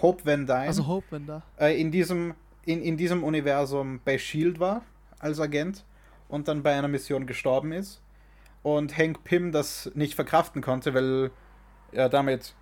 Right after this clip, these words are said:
Speaker 1: ja, seine gesamte Familie verloren hat. Auf dieselbe Art und Weise nämlich. Und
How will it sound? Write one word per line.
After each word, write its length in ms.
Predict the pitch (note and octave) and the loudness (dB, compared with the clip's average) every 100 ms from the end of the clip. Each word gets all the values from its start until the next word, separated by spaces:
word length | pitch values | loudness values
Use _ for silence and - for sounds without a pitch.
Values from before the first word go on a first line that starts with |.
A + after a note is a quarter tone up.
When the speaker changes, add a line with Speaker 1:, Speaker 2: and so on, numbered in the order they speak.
| - - | -20 -2
Speaker 1:
ja, 320 | C3 C3+ A#2 - - - - - | 4 4 4 -8 -20 -20 -20 -12
seine 260 | - C3+ B2+ | -4 -2 0
gesamte 320 | C3+ B2+ - | -2 -2 -4
Familie 380 | C#3 D3 E3 C3 | -4 0 2 0
verloren 340 | A#2+ A#2 A#2+ | -2 -2 -2
hat. 300 | C3 D3 - - - - | -2 -4 -12 -20 -20 -2
Auf 160 | C#3 - | -2 0
dieselbe 400 | B2+ C#3 C3 A#2+ | -2 -2 0 2
Art 180 | A#2+ C3+ | 0 -2
und 140 | A#2+ | -2
Weise 260 | A#2 B2 B2+ | -2 -2 -6
nämlich. 480 | B2+ C3+ E3+ - - - - - - - - - - - - | -6 -4 -6 -10 -20 -20 -20 -20 -20 -20 -20 -20 -20 -18 0
Und 640 | D3+ D3+ D3+ D#3 D#3+ | 4 4 2 0 -4